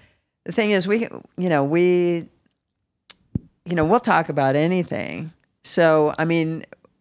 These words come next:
you know, we, including if you're currently, you know, I mean, I'm, I'm not really all that patient, <laughs> like, with people who, like, when I used to go to,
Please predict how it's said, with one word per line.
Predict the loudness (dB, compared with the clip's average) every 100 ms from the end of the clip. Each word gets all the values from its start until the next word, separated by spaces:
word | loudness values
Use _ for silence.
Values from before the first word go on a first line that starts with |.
| _ _ _ -12
you | -6
know, | -4
we, | 0 0 0 -4
including | -8 -6 -2 0 0 -2 -4
if | -6 -6
you're | -4 -2 -2 -4 _ _ -8
currently, | -2 -2 -2 -4 -2 -2 -4 -10 _ _ _ _ _ -6
you | -2
know, | 0 2 0 -4 -10 _ _ _ _ _ _ _ _ _ -4
I | 0
mean, | 0 0 -2 -6 -12 -18 -10
I'm, | -6 -4 -6 -12
I'm | -6 -2
not | 0 0
really | 0 -2 -2 -6 _ _ _ -20 _
all | -2 0
that | 2 2 0
patient, | -4 -4 -4 -4 -4 -6 _
<laughs> |
like, | -8 -4 0
with | 0 0
people | -2 -4 -2 0 0 2
who, | 2 0 -2 _ _ _ -4
like, | -4 -4 -10
when | -6 -2
I | 0
used | 0 -2
to | -2
go | 0 2
to, | 2 -2